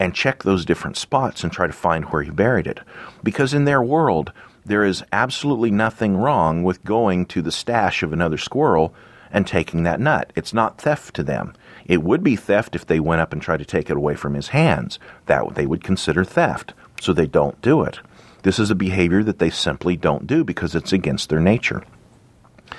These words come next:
So, so we can see an example of property rights that's unique to squirrels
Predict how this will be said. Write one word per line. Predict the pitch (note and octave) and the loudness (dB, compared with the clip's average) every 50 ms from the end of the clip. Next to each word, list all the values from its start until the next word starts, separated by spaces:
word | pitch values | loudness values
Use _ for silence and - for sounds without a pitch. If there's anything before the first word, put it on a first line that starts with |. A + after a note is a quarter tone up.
| - - - - - - - - - - - | -18 -18 -20 -20 -20 -20 -20 -20 -20 -16 -8
So, | - - - C#3 C3 B2+ B2 - | -4 0 2 4 4 4 2 0
so | - - C3+ B2 | -2 0 0 2
we | C3 C3+ | 2 2
can | C3 - C3 G#2+ | 2 2 0 0
see | - - - - F3+ F#3 E3+ | 0 0 -2 0 2 2 2
an | C#3 A#2+ | 4 2
example | G#2 F#2 F2 G#2+ B2 C#3 D3 - - G#2+ F#2 - | 2 0 2 2 2 2 0 0 0 0 0 2
of | - - - _ | 0 -2 -2 _
property | - - B2 B2+ C3 - B2+ G2 E2+ | -4 -2 -2 0 0 0 0 0 2
rights | D#2 D#2 D2+ D2 - - - - _ - - - _ - | 2 2 2 0 0 -2 -8 -14 _ -18 -20 -20 _ -2
that's | G2 F#2+ - - - | 0 0 0 0 0
unique | F#2 F#2 F#2 F2+ F#2 G2+ A2+ A2 - - - | 2 2 4 4 4 4 2 0 -2 -8 -8
to | - F2 | -6 -4
squirrels | - - - - B2+ D3+ D#3 G#2+ E2 D2 D2 D2 - | -4 -4 -4 -2 0 2 4 4 4 4 2 0 -2